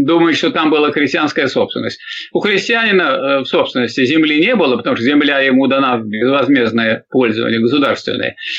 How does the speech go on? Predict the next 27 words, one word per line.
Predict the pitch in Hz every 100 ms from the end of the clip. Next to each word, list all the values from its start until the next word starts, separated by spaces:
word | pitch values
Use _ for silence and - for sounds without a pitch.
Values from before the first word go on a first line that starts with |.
| - -
Техника | 240 247 - 175 -
у, | 151 135 120 - - - 113 110
то | 185 190
же | 185
самое | 233 262 214
находится | 277 277 254 233 - 113
у | 113 123 135
кого? | 143 120 90 92 _ - _
Техника | 170 160 160 143 156
находится | 160 170 147 147 147
у |
государства, | 127 135 143 220 220 - 107 - _ - - -
а | 160
у | 202
него | 233 262
есть | 233 -
хозяйственные | 190 180 185 175 175 165
постройки, | 165 147 - 240 233 233 202
скот, | 180 - 214 220 - - _ _ _ _ _ _ - 202
птицы, | 208 202 185 151 131 _
куры | 170 180 170 160 123 - -
и | 127
так | 139 135
далее | 156 139
и |
тому | 131 127
подобное. | 131 110 95 - -